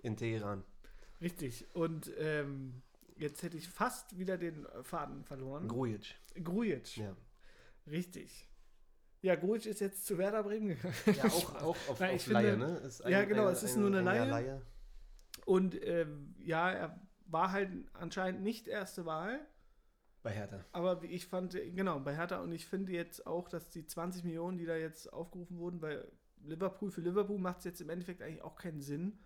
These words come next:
Speaker 2: ihn jetzt schon wieder zu verleihen. Die wollen ihn auch gerne loswerden anscheinend.
Speaker 1: Ja.
Speaker 2: Der hat ja auch noch kein einziges Mal in der Premier League dann im Kader
Speaker 1: Aber es
Speaker 2: stand, glaub
Speaker 1: zeigt
Speaker 2: ich.
Speaker 1: halt,
Speaker 2: Also
Speaker 1: dass
Speaker 2: ich hab
Speaker 1: sie
Speaker 2: jetzt nicht drauf geachtet, ob die gestern, die haben ja gestern sieben zwei gegen Aston
Speaker 1: Ja,
Speaker 2: Villa
Speaker 1: ey,
Speaker 2: verloren.
Speaker 1: was ist, was war da überhaupt los? Gestern auch Man U sechs eins gegen
Speaker 2: <laughs>
Speaker 1: Tottenham verloren?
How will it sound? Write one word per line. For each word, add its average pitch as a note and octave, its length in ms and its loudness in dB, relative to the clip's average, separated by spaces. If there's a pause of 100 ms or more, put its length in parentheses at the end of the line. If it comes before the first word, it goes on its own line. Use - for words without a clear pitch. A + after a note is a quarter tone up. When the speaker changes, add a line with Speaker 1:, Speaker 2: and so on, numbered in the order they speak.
(340)
Speaker 2:
ihn F3 140 -2
jetzt E3 240 -2
schon D#3+ 140 -4
wieder D#3+ 520 -4
zu - 140 -14
verleihen. D3 500 -4
Die F#3+ 120 -4
wollen D#3 180 -4
ihn C#3+ 100 -6
auch D#3 180 -8
gerne F#3 220 -6
loswerden F#3 560 -4
anscheinend. F#3+ 560 -8
Speaker 1:
Ja. G2 160 -10 (540)
Speaker 2:
Der D3+ 80 -8
hat D#3+ 40 -2
ja B2+ 60 -2
auch D3+ 60 -2
noch D#3 220 -6
kein E3 340 -4
einziges E3 420 -10
Mal D3+ 120 -8
in D3+ 40 -8
der D3 80 -6
Premier F3+ 360 -4
League G3+ 240 -8
dann E3+ 160 -8
im F3 140 -12
Kader F#3 260 -10
Speaker 1:
Aber G3 140 -8
es F#3+ 60 -10
Speaker 2:
stand, B2+ 240 -2
glaub G3 120 -4
Speaker 1:
zeigt G3+ 180 -2
Speaker 2:
ich. F#3+ 80 -4
Speaker 1:
halt, C3+ 120 0
Speaker 2:
Also - 60 -8
Speaker 1:
dass - 60 -2
Speaker 2:
ich G#3+ 60 0
hab G3 60 6
Speaker 1:
sie G3+ 60 6
Speaker 2:
jetzt - 80 4
nicht F#3 120 6
drauf F3+ 140 8
geachtet, E3+ 300 0
ob - 60 -8
die D#3+ 80 -8
gestern, F3+ 300 0
die F#3 60 2
haben E3+ 60 0
ja E3 60 -2
gestern E3+ 260 -2
sieben B3 360 0
zwei F3+ 340 -2
gegen F3+ 200 -6
Aston E3+ 180 -6
Speaker 1:
Ja, E3 80 -2
Speaker 2:
Villa G3+ 120 2
Speaker 1:
ey, G#3 60 2
Speaker 2:
verloren. E3+ 340 0
Speaker 1:
was - 160 -4
ist, A2+ 160 -2
was - 160 4
war B2 80 2
da B2+ 100 0
überhaupt A#2 440 0
los? A2 300 0
Gestern A#2 300 -2
auch G#2+ 140 -2
Man A#2 340 -2
U B2 80 -2
sechs A2+ 420 -6
eins D#3 520 -2
gegen B2+ 240 -2
Speaker 2:
<laughs> - 0 -
Speaker 1:
Tottenham E3+ 460 0
verloren? E3 540 0